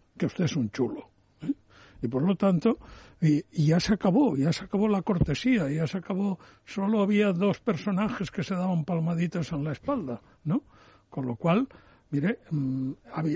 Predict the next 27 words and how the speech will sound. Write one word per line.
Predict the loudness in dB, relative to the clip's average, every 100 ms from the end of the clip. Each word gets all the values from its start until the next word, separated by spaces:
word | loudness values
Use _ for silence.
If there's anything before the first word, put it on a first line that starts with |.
| -2
ha | 0
llegado | 2 2 2
el |
momento | 2 2 0 0
de | -2
la | -4
sinceridad | -4 -4 -4 -4 -4 -2 -2
y |
le | -2
decimos | -2 -4 -4
que | -2
no | 0 0
toleramos | -2 -6 -4 -4 -4 -2 0 0
más, | 0 -8 -18 -20 _ _ _
que | -4
no | 0 0
toleramos | -2 -2 0 0 0
más | -2 -6 -18 _
el | -6 -6
tener | -4 -4 -4 -2
que | -4
sustituir | -2 -4 -4 -6 -2 -2
a | -2
Varoufakis, | -2 -4 -6 -6 -8 -20 -20 _ _ _ -8
al | -4
propio | -2 0 0
presidente, | 0 -2 -2 -2 -2 -2 -6